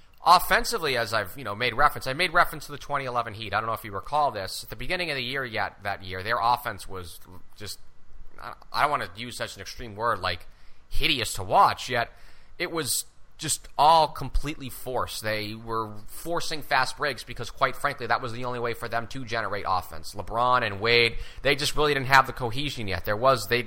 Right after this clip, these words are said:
they didn't have that developed Batman and Robin type thing. There was a little bit of a hot potato, particularly at the end of the game. So I'm now even thinking that offensively, the Celtics may do things as they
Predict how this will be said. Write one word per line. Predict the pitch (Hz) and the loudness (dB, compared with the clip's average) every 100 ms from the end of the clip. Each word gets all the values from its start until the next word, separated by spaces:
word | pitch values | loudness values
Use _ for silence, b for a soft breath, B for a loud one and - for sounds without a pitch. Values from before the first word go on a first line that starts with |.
| - | -2
they | 120 131 | 0 2
didn't | 127 | 6
have | 135 135 | 8 8
that | 120 127 | 6 4
developed | 113 113 107 - | 6 6 6 8
Batman | 107 104 107 104 | 6 6 2 2
and | 98 | 6
Robin | 107 101 98 B B - | 8 8 2 B B 0
type | 107 - | 0 2
thing. | 101 98 | -2 0
There | 95 | 0
was | 101 | 0
a | 117 | 0
little | 110 | 2
bit | 107 | 2
of | 98 | 2
a | |
hot | 92 110 - | 6 6 8
potato, | - 110 101 | 6 6 4
particularly | - - 113 113 107 | 4 4 4 2 0
at | |
the | - 98 | 0 0
end | 101 | 0
of | |
the | 98 | -2
game. | 101 98 95 | 0 0 2
So | - 107 98 B B B B B | 6 8 8 B B B B B
I'm | - 220 262 | 8 10 12
now | 262 220 | 10 8
even | 180 160 | 4 0
thinking | 165 147 143 | 0 0 2
that | 127 117 | 4 6
offensively, | 110 - 127 143 143 98 87 76 85 b b b - | 6 4 0 0 -6 -6 -8 -8 -10 b b b -6
the | 127 | -2
Celtics | - 156 160 147 - - | 8 8 8 2 -2 -2
may | 135 135 131 127 123 | 2 4 6 4 0
do | 113 135 | -4 -6
things | 123 127 120 110 | -4 -4 -2 -6
as | 98 | -4
they | 107 104 | -6 -6